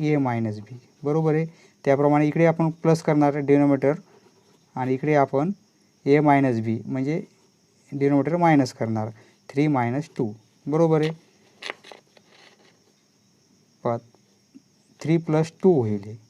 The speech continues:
A प्लस B, A प्लस B, A मायनस B. येथे A प्लस B आहे, म्हणजे येथे काय होईल? थ्री प्लस टू होईल, बरोबर आहे. आणि A मायनस B म्हणजे येथे थ्री मायनस टू होईल. पहा, व्हॅल्यू किती मिळेल?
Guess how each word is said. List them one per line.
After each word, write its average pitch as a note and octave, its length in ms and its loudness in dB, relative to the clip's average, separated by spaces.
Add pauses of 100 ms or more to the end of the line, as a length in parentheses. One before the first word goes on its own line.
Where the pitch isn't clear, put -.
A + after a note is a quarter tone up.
(1700)
A F#3 40 6
प्लस F3 340 4
B, C3 220 0 (540)
A D3+ 140 6
प्लस E3 360 4
B, D3+ 140 2 (200)
A E3+ 120 4
मायनस C#3 400 4
B. A2 160 -6 (380)
येथे D3+ 280 4
A F3 60 4
प्लस E3+ 320 4
B F3 100 8
आहे, D3+ 240 6
म्हणजे C#3+ 300 -2
येथे D#3 180 4
काय E3+ 140 6
होईल? F3 180 4 (100)
थ्री D3+ 140 0
प्लस D#3+ 380 2
टू F3+ 120 8
होईल, C#3 220 6
बरोबर E3+ 320 4
आहे. E3+ 100 2 (680)
आणि C#3+ 280 2 (220)
A D3 180 6
मायनस D#3+ 400 6
B F3 120 4 (300)
म्हणजे C#3 180 0
येथे F#3 260 4 (140)
थ्री D#3 160 2
मायनस D#3+ 400 4
टू F#3 120 6
होईल. C3+ 260 6 (720)
पहा, A#2+ 140 -2 (480)
व्हॅल्यू C#3 300 0
किती E3+ 180 2
मिळेल? E3+ 300 4